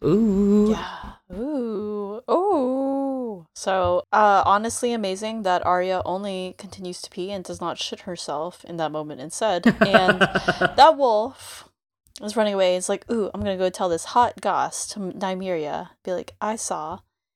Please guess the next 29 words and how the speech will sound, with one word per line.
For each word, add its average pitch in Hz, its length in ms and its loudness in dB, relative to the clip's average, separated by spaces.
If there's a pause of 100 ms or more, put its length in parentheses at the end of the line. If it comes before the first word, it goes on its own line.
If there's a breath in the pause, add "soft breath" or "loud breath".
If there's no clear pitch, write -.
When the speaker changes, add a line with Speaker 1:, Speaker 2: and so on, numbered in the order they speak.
(260)
Speaker 2:
your 202 100 -6
human. 190 500 -12 (160)
Speaker 1:
I 202 80 0
saw 254 160 4
your 254 200 8
girl. 302 1000 8
Speaker 2:
I 226 100 4
saw 262 180 2
your 381 340 6
girl. 453 1080 6
She's - 300 -2
just - 180 -2
out 415 180 4
there 427 160 2
peeing." 392 800 2
Speaker 1:
Nymeria 262 520 8
probably 240 320 6
sent 214 280 2
them. 147 260 4
Nymeria 185 340 4
was 185 160 2
like, 185 160 2
"Can 226 100 6
you 233 60 4
go 277 80 2
check 233 200 0
on 233 80 4
my 208 80 4
girl?" 185 320 0